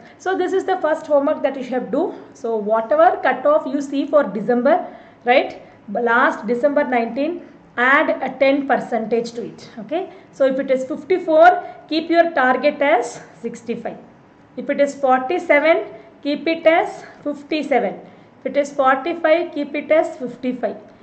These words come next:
percentage. Got it, everybody? So this, uh, this ideology of fixing the target is clear? Yes? Okay. So this is going to be the very first point. So the first point is to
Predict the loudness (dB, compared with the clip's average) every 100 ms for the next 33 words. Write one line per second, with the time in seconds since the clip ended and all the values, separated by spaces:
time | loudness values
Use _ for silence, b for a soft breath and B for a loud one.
0 | B 0 2 2 2 0 0 -6 -12 -18
1 | -20 _ -2 0 2 4 2 4 6 6
2 | 4 -4 B B 0 0 0 -4 -8 -6
3 | -2 0 -2 2 2 6 4 4 0 0
4 | 0 -8 -4 0 2 2 0 0 -2 -2
5 | -4 -6 -6 4 4 4 -4 B B -4
6 | 2 2 2 -8 -18 B -8 -6 -8 -10
7 | -10 -10 -2 0 0 -2 -2 -2 -2 2
8 | 8 8 8 2 -4 4 4 4 0 0
9 | -2 -2 -2 -4 -10 -4 -2 -2 -8 -14
10 | B B -4 -2 -2 0 2 2 -4 -8
11 | -2 0 0 0 -4 -4 -4 0 0 -2